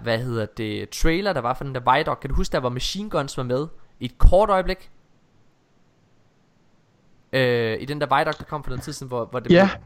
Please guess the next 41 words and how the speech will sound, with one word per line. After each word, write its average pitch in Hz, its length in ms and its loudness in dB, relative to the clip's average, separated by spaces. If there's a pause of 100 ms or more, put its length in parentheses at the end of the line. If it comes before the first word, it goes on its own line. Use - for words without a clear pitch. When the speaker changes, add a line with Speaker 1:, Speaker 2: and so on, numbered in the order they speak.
(120)
Speaker 1:
ja. 104 120 -10 (340)
Speaker 2:
Ja, 170 260 6 (100)
præcis. - 580 -8
Ja. 151 60 -12
Speaker 1:
Der, 170 220 0
der 175 140 -8
ser 196 260 -6
man 127 240 -8
en 131 140 -12
fyr 170 240 -8
lade 120 460 -6
en 110 220 -16
machine 240 320 -12
gun, 135 180 -8 (340)
og - 100 -10
der 165 80 -4
Speaker 2:
Mm. 170 40 -4
Speaker 1:
siger 139 340 -4
de, 175 200 -12
at - 160 -14
det 160 240 -6 (200)
med 139 220 -10
hundrede 190 360 -8
procent - 640 -12
sikkerhed 160 520 -8
er 117 180 -4 (100)
Thunderlord, 185 500 -2
og - 160 -12
det 170 120 -4
ser 139 260 -8
jeg 113 180 -8 (340)
intet 311 460 -4
bevis - 380 -12
for. - 160 -18 (760)
Speaker 2:
Nej. 156 360 0 (420)
Speaker 1:
Det - 140 -14
er 151 140 0
Speaker 2:
Nej. 156 80 -2
Speaker 1:
en 147 40 -10
machine 202 460 -8
gun. 117 200 -4